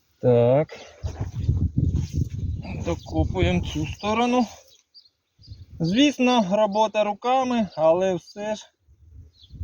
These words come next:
зараз побачимо. Так, ой, чуть не зламав, а ні, то була гілочка. О, чудово. Так, підбираємо цей ґрунт.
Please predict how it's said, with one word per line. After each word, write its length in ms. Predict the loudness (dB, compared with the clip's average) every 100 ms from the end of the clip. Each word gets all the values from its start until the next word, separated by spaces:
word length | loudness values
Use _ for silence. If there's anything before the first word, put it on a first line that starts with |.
| -10
зараз 480 | 0 2 4 2 -2
побачимо. 880 | -8 0 4 4 4 -6 -8 -8 -10 _ _ _ _ _ _ -20 -20 _ _ _ -4
Так, 200 | -2 -2 _ 2
ой, 300 | 4 4 0 _ _ _ -18
чуть 120 | -10
не 120 | -8
зламав, 440 | -4 -2 0 -2 -4
а 60 |
ні, 220 | -4 -4 -8 _ _ -20 -16
то 60 | -10
була 280 | -2 0 0
гілочка. 540 | 0 -4 -6 -8 -6 -2
О, 200 | 0 0 -2 -8 -4
чудово. 600 | -2 2 4 6 4 2 -8 -18 -18 -16 -14 -14 -14 -16 -16 -12 4
Так, 300 | 6 8 4 -2
підбираємо 680 | -4 2 8 10 10 6 0
цей 400 | -4 0 4 4
ґрунт. 480 | 4 2 2 -2